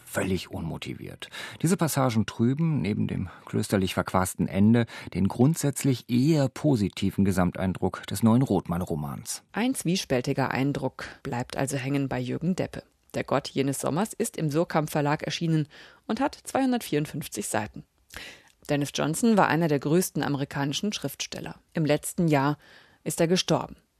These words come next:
Speaker 2: Jetzt erscheint bei Rowohlt sein Vermächtnis, ein neuer Band mit Kurzgeschichten, Die Großzügigkeit der Meerjungfrau. Darin schreibt Johnson von Alter, Tod und Vergänglichkeit.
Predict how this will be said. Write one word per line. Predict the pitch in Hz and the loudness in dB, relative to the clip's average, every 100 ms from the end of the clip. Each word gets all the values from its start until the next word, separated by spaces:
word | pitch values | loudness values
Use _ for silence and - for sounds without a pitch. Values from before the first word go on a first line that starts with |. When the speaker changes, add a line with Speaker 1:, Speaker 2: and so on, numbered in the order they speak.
| _ | _
Speaker 2:
Jetzt | - 160 - - | 0 0 0 -2
erscheint | 226 226 214 | 0 2 2
bei | 214 | 4
Rowohlt | 175 196 185 196 190 | 6 6 8 6 6
sein | 175 | 2
Vermächtnis, | 196 214 233 - - - - - | 4 4 4 0 -6 -8 -10 -6
ein | - 165 | 0 2
neuer | 175 220 226 | 4 6 6
Band | 143 208 - | 4 2 0
mit | 254 | -2
Kurzgeschichten, | - 240 - 160 - 147 - 160 143 - - - _ - | 0 0 0 -2 -4 -4 0 0 -2 -8 -20 -20 _ -2
Die | 175 | 0
Großzügigkeit | - 196 254 - 220 190 - 151 143 - | 4 4 4 2 2 2 2 0 0 0
der | 180 196 | 2 4
Meerjungfrau. | 170 143 120 127 - 104 98 - _ - | 6 4 0 -8 -8 -10 -10 -16 _ -8
Darin | 131 135 127 | -6 -4 -4
schreibt | - 180 - | 2 2 2
Johnson | 160 190 - 185 180 | 0 0 0 0 0
von | 151 127 | -2 -2
Alter, | 139 151 170 147 139 | 2 2 4 2 0
Tod | - 139 - | -4 -6 -4
und | 139 | -6
Vergänglichkeit. | - 185 131 101 - - - - - | -4 -2 -2 -4 -12 -14 -14 -14 -20